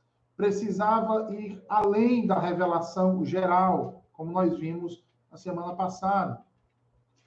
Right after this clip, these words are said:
Precisava ir além daquela revelação que Deus legou a todos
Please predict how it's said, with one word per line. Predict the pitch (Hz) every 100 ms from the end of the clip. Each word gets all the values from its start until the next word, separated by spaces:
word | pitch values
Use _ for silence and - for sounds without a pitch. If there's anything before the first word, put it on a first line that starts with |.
| _ -
Precisava | 185 190 190 214 220 220 220 -
ir | 214 220 190 -
além | 208 208 202 254 269 220 165 - - _
daquela | 143 180 180 208 202 170
revelação | 185 185 180 170 - 185 196 233 233 - _ _
que | -
Deus | 190 185 190 214 - - _ _ _
legou | 170 202 185 185 185
a | 180
todos | 185 175 196 196 196 -